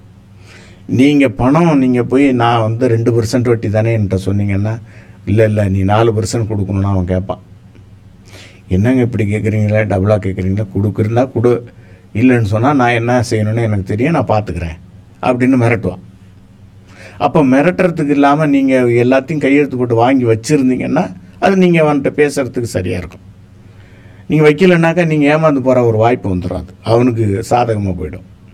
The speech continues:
இந்த பிளாங்க் பேப்பரை என்ன பண்றாங்க? இப்ப நான், நமக்கு, நான் நடத்தின வழக்கையே சொல்றேன், பேரை சொல்லக்கூடாது, ஆனா வழக்கை சொல்றேன். ஒரு, இதே மாதிரி ஒரு ஏழை போய் ஒரு நாற்பதனாயிரம் ரூபாய் "எனக்கு புள்ள ஆஸ்பத்திரியில இருக்கிறேங்க,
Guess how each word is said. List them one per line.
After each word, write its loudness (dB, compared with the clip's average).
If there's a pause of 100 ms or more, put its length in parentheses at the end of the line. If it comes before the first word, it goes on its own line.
(640)
இந்த 4
பிளாங்க் 2
பேப்பரை 2
என்ன 0
பண்றாங்க? -2
இப்ப -4
நான், 0 (320)
நமக்கு, 0
நான் 2
நடத்தின 2
வழக்கையே 2
சொல்றேன், -4 (360)
பேரை 2
சொல்லக்கூடாது, -4 (440)
ஆனா 0
வழக்கை 2
சொல்றேன். -8 (880)
ஒரு, 4
இதே 4
மாதிரி 2
ஒரு 2
ஏழை 2
போய் 0
ஒரு 2
நாற்பதனாயிரம் 0
ரூபாய் 0
"எனக்கு -4 (500)
புள்ள 2
ஆஸ்பத்திரியில 0
இருக்கிறேங்க, -2